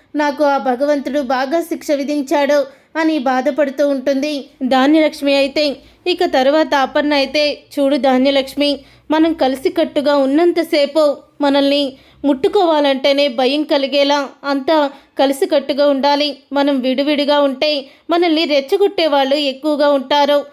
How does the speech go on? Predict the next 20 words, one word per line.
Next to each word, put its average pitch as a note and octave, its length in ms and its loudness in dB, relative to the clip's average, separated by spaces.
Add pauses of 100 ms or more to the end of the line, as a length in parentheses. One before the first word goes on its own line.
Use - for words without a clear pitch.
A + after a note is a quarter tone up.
(220)
నా C#4+ 160 0
గురించి F4+ 480 -2
నీ C#4 160 -2
దగ్గర D4 300 -2
చెప్పినా, D4 600 -2 (100)
నీకు C#4 460 -2
గురించి D4 460 0
నా C4+ 200 0
దగ్గర D#4+ 300 -4 (140)
చెప్పినా D4 440 -2 (300)
ఒకే D4 300 0
ఒక్క D#4+ 260 0
మాట C4+ 340 0
మాత్రం C#4+ 440 0
మనం C4+ 300 -2
మాట్లాడాలి. C#4+ 800 0 (680)
మాకు C#4 280 0
గురించి C#4 420 0
మాకు C4+ 300 0
తెలుసు, C#4+ 560 -2